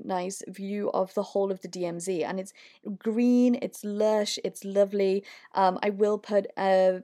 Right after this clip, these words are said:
picture on my Instagram this week as this podcast is coming out. So,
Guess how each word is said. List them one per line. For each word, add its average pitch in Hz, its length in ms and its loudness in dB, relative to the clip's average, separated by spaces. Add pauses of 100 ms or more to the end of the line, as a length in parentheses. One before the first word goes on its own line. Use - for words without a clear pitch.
(100)
picture 196 560 2
on 185 180 -2
my 180 180 -6
Instagram 196 760 -4
this 185 320 -4
week 220 440 -4
as 202 200 -4
this 196 100 -8
podcast 202 460 -6
is 196 100 -10
coming 190 240 -6
out. 190 260 -4
So, 196 220 4